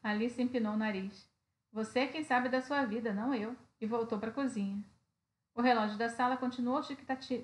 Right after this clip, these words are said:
tic-taqueando. Dali a pouco, ouviu-se o ronco do automóvel. Era Dona Flávia, que entrava com carro novinho em folha, cinza pérola.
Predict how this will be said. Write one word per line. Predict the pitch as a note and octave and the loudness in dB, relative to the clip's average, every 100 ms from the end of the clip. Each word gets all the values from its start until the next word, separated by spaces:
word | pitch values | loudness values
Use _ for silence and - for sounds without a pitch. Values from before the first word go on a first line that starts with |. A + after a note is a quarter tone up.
| - | -6
tic-taqueando. | C4 C4 B3+ A#3+ A#3+ G3 G3 G3 G3+ G3+ _ _ _ _ | -8 -4 0 0 0 -2 -2 -4 -6 -12 _ _ _ _
Dali | G#3+ A3 G#3 | 2 2 2
a | |
pouco, | G#3+ D4+ D#4 - - _ | 2 2 0 -6 -20 _
ouviu-se | A#3+ B3 B3+ C#4+ D4 | -2 0 0 -2 -4
o | |
ronco | C4+ C#4 C#4+ C#4+ | 2 2 2 0
do | |
automóvel. | C4+ C4+ C4+ A#3+ A3+ A3+ A3 | 0 0 0 2 0 0 -2
Era | G#3 G3 | 0 -2
Dona | A3 C4+ | -2 -2
Flávia, | - A#3 A3 A3 A3+ - _ _ _ - | -2 -2 -2 -4 -8 -10 _ _ _ -8
que | |
entrava | F#4+ F4 A3 G3+ A3 | -6 0 0 2 0
com | A3 | -2
carro | A3 G#3 G#3+ | 0 0 0
novinho | A#3+ D4+ C4 A#3+ | 2 2 2 0
em | A#3 | -2
folha, | - G#3 G#3 G3+ - _ _ _ - | -4 -4 -2 -4 -10 _ _ _ -4
cinza | A#3+ B3 C4+ | -2 0 0
pérola. | G#3 G3 G3+ F#3+ | 0 -2 -2 -4